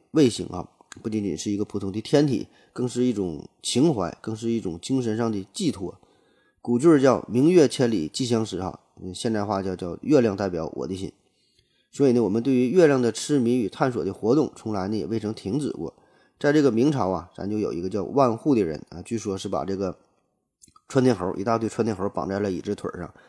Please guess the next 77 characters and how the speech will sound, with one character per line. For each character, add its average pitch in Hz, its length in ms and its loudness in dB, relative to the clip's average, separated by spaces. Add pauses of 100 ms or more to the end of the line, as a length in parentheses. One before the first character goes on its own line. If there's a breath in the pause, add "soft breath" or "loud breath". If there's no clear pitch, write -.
(220 soft breath)
企 - 160 -6
图 101 180 -4
想 95 160 -4
要 95 80 -4
上 110 240 0
天 92 200 -6
哈， 87 100 -8
想 76 160 -10
要 78 80 -10
到 87 160 -6
月 98 100 -2
亮 90 120 -8
上 87 100 -12
看 85 240 -10
一 - 20 -16
看。 87 160 -14 (600 soft breath)
呃， 85 160 -12
结 98 160 -6
果 98 140 -2
当 98 160 -2
然 92 160 -4
是 90 400 -6
发 95 180 -8
射 98 140 -6
失 - 160 -8
败 117 160 6
了 69 120 -6
哈， 78 120 -14
死 - 160 -16
得 76 80 -14
很 85 120 -14
惨。 98 200 -12 (1000 soft breath)
那 127 100 -4
咱 123 160 4
们 165 80 4
今 175 120 4
天 160 140 6
聊 117 160 6
的 135 100 4
这 147 60 4
个 135 100 4
登 123 200 0
月 151 100 8
的 117 80 4
事 117 140 0
儿 98 100 0
啊， - 180 -10
这 104 140 -4
个， 90 100 -6
这 - 140 -14
大 120 140 2
家 104 160 0
一 101 80 -2
定 135 120 2
都 139 160 6
听 117 360 -2
过 101 120 0
哈， 95 80 -4
就 95 120 -8
是 101 160 -6
这 98 100 -2
个 95 80 -6
美 87 180 -6
国 90 140 -4
的 104 100 -4
阿 110 80 0
波 113 120 0
罗 104 120 0
计 127 160 -2
划 127 280 4
嘛。 82 140 -8 (1120)
一 139 120 2
九 120 140 2
六 127 120 2
九 113 140 -2
年 92 180 -6
哈， 101 220 -6